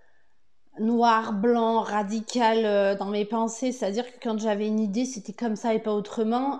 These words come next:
En fait, euh, à partir du moment où, euh, je sentais qu'en face, euh, il y avait de la résistance, c'était comme si je me fermais. J'avais pas envie de discuter avec la personne parce que pour moi, ça allait servir à rien. J'étais, euh, vraiment très, euh, sûre de moi, en fait.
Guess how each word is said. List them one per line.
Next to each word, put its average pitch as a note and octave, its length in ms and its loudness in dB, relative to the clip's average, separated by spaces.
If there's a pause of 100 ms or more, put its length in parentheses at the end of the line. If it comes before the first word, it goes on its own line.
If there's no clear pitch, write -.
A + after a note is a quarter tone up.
(120)
En G3+ 100 -4
fait, B3+ 300 -2
euh, G#3 180 2
à G#3 80 2
partir G#3+ 380 -2
du G3+ 160 -4
moment B3+ 800 2
où, A#3 240 2
euh, G3+ 1120 0 (100)
je - 80 -16
sentais A3+ 320 -4
qu'en A3 200 -2
face, A#3+ 340 -2
euh, G3 160 0
il G3 60 -2
y G3 60 0
avait F#3+ 160 0
de F#3 60 -4
la F#3+ 100 0
résistance, G#3 600 -4
c'était G3+ 240 -8
comme G3 180 -2
si A3+ 180 -8
je G#3 100 -6
me G3 120 -2
fermais. A#3 520 -2 (300)
J'avais G#3 260 0
pas A#3 100 -2
envie A#3+ 140 0
de G#3 60 -2
discuter A3 320 -6
avec G#3 100 -2
la G#3 120 -2
personne B3+ 360 -4
parce G#3+ 200 -4
que G3 720 -4
pour G3+ 140 -6
moi, A3+ 160 0
ça A#3 120 -4
allait G3 120 -4
servir F#3 380 -4
à F3+ 180 -6
rien. A3 360 -2 (220)
J'étais, A#3+ 600 2
euh, G#3+ 180 8
vraiment C4 380 2
très, D#4 340 0
euh, A#3 460 4
sûre C#4 440 -4
de B3 120 4
moi, A3+ 240 4
en F3+ 80 -2
fait. - 340 -16